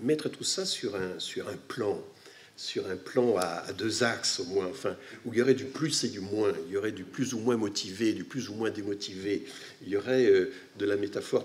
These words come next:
plus ou moins consciente, plus ou moins inconsciente, euh, il y aurait, enfin, vous voyez, alors que là, évidemment, on, vous avez tout mis sur le même plan, d'une certaine manière, et au fond, on se dit que, au cours de l'histoire, au cours de, euh,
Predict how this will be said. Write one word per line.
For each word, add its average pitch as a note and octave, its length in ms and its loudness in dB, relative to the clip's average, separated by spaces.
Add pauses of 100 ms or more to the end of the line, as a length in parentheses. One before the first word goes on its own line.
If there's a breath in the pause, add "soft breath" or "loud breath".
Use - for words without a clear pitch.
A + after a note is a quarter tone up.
plus A#2 220 -6
ou A2+ 60 -4
moins A#2 120 2
consciente, A2 640 -2
plus F#2 180 -8
ou G2 40 -4
moins G#2 180 -2
inconsciente, G2 840 -4 (380 loud breath)
euh, F#2 320 2
il F2+ 100 -2
y G2+ 80 -2
aurait, A#2 300 0
enfin, G#2+ 140 -2
vous G2 60 2
voyez, C3+ 320 0 (280 loud breath)
alors A#2 240 -6
que G2+ 340 -2
là, C#3 120 -4
évidemment, A#2 600 -2
on, G2+ 80 2 (400)
vous A2+ 120 -4
avez B2+ 100 4
tout - 300 -10
mis E3+ 100 -4
sur - 140 -6
le C3+ 60 0
même B2+ 140 0
plan, A2+ 280 -4
d'une F2 140 -8
certaine E2+ 280 -8
manière, F2 460 -12 (100)
et G2+ 40 -6
au G2+ 60 -6
fond, F3 320 -2 (420 loud breath)
on G2+ 100 0
se - 180 -6
dit B2 360 -8
que, A2 440 0 (160)
au F#2 60 -4
cours F#2+ 240 -4
de - 80 -12
l'histoire, D3 720 -6
au F2 60 -4
cours F#2 320 -8
de, E2 280 -12 (540 loud breath)
euh, E2 440 -6